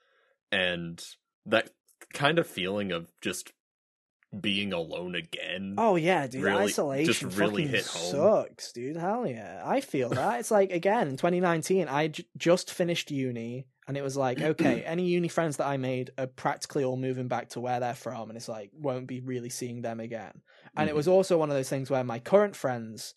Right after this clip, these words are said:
Speaker 2: oh, we're all stopping uni now.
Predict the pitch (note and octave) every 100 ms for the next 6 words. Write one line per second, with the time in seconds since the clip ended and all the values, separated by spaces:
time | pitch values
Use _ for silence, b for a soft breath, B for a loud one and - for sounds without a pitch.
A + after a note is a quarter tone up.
0 | _ _ _ _ F#3 G3+ C#3+ D#3 F3 E3+
1 | - E3+ D3 D3+ C3 D3 D#3 B2 A2+ G2+
2 | C2+